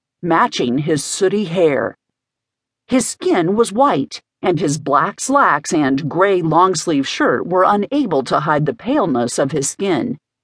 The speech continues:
He stood before her, hands hanging at his side,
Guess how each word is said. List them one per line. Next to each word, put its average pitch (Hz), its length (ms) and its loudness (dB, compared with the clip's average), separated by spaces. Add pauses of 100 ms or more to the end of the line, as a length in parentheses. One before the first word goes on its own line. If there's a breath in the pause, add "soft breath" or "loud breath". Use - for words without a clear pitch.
(420)
He 240 160 -2
stood 359 280 0
before 262 440 0
her, 139 260 2
hands 165 540 0
hanging 165 520 2
at 151 200 0
his 160 200 -2
side, 165 520 0